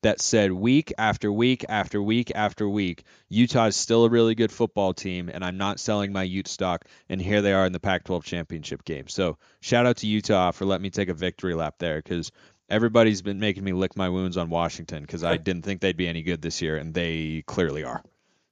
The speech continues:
Speaker 2: Hey, there's a reason we keep having you on this podcast, Spencer. So.
Speaker 1: <laughs> That's good.
Speaker 2: Appreciate you joining us, and appreciate all you guys for listening to us.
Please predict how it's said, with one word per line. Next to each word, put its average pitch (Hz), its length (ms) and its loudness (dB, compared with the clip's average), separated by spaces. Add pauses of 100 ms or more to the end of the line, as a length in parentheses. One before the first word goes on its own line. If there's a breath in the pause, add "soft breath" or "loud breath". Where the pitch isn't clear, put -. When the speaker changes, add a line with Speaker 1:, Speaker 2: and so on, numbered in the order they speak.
(100)
Speaker 2:
Hey, 156 100 2
there's 123 120 -2
a 123 60 -6
reason 127 160 -2
we 117 80 -10
keep 117 180 -6
having 107 220 -4
you 101 60 -8
on 95 80 -12
this 95 120 -14
podcast, 92 380 -10
Spencer. - 320 -18
So. - 160 -2
Speaker 1:
<laughs> - 580 4 (640)
That's 139 320 2
good. 123 240 4
Speaker 2:
Appreciate 156 180 -4
you 156 100 -2
joining 156 300 6
us, 156 140 6
and 175 180 2
appreciate 165 380 0
all 147 100 4
you 139 60 0
guys 135 200 0
for 131 100 -12
listening 135 260 -6
to 131 60 -4
us. 127 80 -8